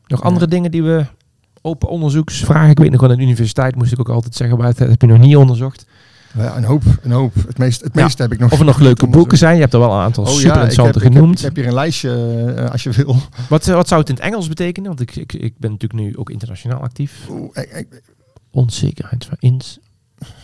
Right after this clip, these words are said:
Speaker 1: die zoeken we op.
Speaker 2: Ja.
Speaker 1: Dat is, dat is dan
Speaker 2: Dat
Speaker 1: voor
Speaker 2: is
Speaker 1: mij
Speaker 2: een
Speaker 1: echt
Speaker 2: goeie.
Speaker 1: weer
Speaker 2: Dat
Speaker 1: zo'n
Speaker 2: is, dat is wel een
Speaker 1: nou, het,
Speaker 2: goeie.
Speaker 1: er zitten een aantal interessante dingen aan het, aan het Engels, eh, namelijk is dat er een hele wereld voor je opent op het moment dat je ook in die term kunt gaan ontwikkelen. Kijk,
Speaker 2: Ja.
Speaker 1: als het je niet ligt, dan is het niks. Maar ik heb er zelf wel zoiets van... Dan, dan ben ik wel benieuwd.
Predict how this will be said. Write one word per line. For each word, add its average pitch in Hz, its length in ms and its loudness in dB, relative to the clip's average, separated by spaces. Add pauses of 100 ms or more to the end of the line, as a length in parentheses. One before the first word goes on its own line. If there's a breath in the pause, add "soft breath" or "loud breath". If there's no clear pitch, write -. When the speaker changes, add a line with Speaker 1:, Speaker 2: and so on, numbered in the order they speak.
(120)
Speaker 1:
die 113 120 2
zoeken 110 200 0
we - 80 -2
op. - 120 -10 (340 soft breath)
Speaker 2:
Ja. 131 220 0 (140)
Speaker 1:
Dat - 60 -4
is, 113 60 4
dat 110 140 2
is 120 120 4
dan 110 100 2
Speaker 2:
Dat - 120 0
Speaker 1:
voor - 100 0
Speaker 2:
is 135 40 2
Speaker 1:
mij - 0 -
Speaker 2:
een 143 80 2
Speaker 1:
echt 117 80 4
Speaker 2:
goeie. 139 140 6
Speaker 1:
weer - 0 -
Speaker 2:
Dat 139 120 6
Speaker 1:
zo'n 131 100 2
Speaker 2:
is, 127 40 0
dat 95 80 -2
is 85 60 -12
wel - 100 -6
een - 60 0
Speaker 1:
nou, 175 120 0
het, - 20 4
Speaker 2:
goeie. 131 120 0
Speaker 1:
er 135 60 -2
zitten 175 180 0
een - 60 -4
aantal 185 160 -2
interessante 160 340 -2
dingen 131 180 -2
aan 117 80 0
het, - 100 -14
aan 120 140 -4
het 120 100 -4
Engels, 127 440 -6
eh, 110 100 -2
namelijk 104 420 -6
is 110 80 -4
dat 107 160 2
er 110 100 2
een 107 160 2
hele 117 200 8
wereld 131 380 2
voor 104 160 2
je 101 80 2
opent 107 200 2 (100)
op - 60 -8
het - 20 -
moment 110 180 -2
dat 104 120 0
je - 80 -2
ook 120 160 2
in 113 100 0
die 139 140 0
term 104 280 0
kunt 101 200 -2
gaan - 180 -4
ontwikkelen. 101 460 -4
Kijk, 117 160 -2
Speaker 2:
Ja. - 60 -4
Speaker 1:
als 117 120 2
het - 120 -8
je 120 80 4
niet 110 160 2
ligt, 135 280 2 (200)
dan 101 180 0
is 92 160 -2
het 101 100 -6
niks. 120 260 -2
Maar 107 140 -2
ik - 80 -4
heb - 140 -2
er 113 60 2
zelf 127 220 4
wel 120 140 4
zoiets 117 220 -4
van... 113 200 -8 (840 soft breath)
Dan, 120 300 4
dan 117 340 2
ben 117 120 4
ik 110 60 -4
wel 110 120 4
benieuwd. 113 480 2